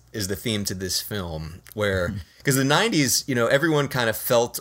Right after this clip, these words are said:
Speaker 1: alone and alienated, but they were all alienated together through this music of the time that blew everybody away.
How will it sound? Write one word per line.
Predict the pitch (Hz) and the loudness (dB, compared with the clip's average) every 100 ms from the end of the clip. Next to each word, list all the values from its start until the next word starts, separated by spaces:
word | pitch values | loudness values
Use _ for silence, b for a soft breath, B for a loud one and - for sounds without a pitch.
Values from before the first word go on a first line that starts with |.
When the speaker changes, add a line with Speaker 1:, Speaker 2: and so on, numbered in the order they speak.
| - | -4
Speaker 1:
alone | 113 104 107 107 113 123 131 - | -2 0 0 0 0 -2 -6 -8
and | 104 | -6
alienated, | 101 110 123 127 131 139 | -2 -2 0 -2 -2 0
but | 110 107 | 0 0
they | |
were | 104 104 | 2 4
all | 107 120 117 - | 6 6 2 0
alienated | 104 107 104 104 101 95 | -2 -2 -2 0 -2 -2
together | 98 95 98 98 | -2 -2 0 -2
through | 98 - 110 98 92 - b b - | -4 -6 -2 0 -2 -6 b b -6
this | 95 - - 110 | -2 0 -2 -4
music | 98 101 127 107 85 - - | -4 0 0 0 -2 -8 -12
of | 87 | -10
the | 90 | -10
time | - 113 98 80 78 | -8 -4 -4 -4 -6
that | 85 | -8
blew | 113 113 | -4 0
everybody | 101 98 92 87 85 | 2 0 -2 -4 -4
away. | 82 98 87 62 80 | -4 -4 -2 -4 -10